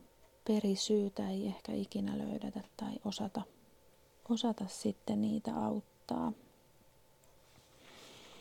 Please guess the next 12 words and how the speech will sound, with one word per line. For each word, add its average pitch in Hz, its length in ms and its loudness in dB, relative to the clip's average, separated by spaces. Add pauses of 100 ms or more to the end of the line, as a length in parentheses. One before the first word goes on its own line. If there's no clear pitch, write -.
(640)
Mm, 214 420 10 (240)
no 226 60 10
mitä 240 240 10
muuta 285 360 10
mä 226 100 8
haluan 208 380 12
vielä 214 140 0
tästä 220 300 -2
artikkelista 208 840 0
nostaa 202 720 0 (480)
esille – 208 720 4 (1700)
niin, 202 560 4